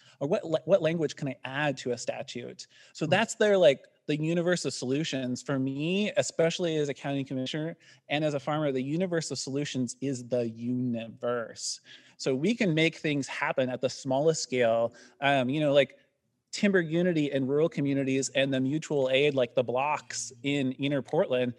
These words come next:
Speaker 1: can both be solutions at one scale, building up to county and city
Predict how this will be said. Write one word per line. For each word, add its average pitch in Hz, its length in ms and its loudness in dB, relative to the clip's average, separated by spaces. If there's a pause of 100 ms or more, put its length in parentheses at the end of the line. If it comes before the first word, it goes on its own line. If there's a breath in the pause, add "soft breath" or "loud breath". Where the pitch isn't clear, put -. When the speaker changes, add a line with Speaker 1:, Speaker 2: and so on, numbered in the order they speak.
(320 loud breath)
Speaker 1:
can 160 160 -2
both 160 420 4
be 151 200 -2
solutions 143 680 -2
at 135 220 -2
one 139 220 -4
scale, 127 680 0 (240 soft breath)
building 165 320 2
up 151 140 -2
to 139 80 -4
county 143 440 0
and 120 120 0
city 143 460 0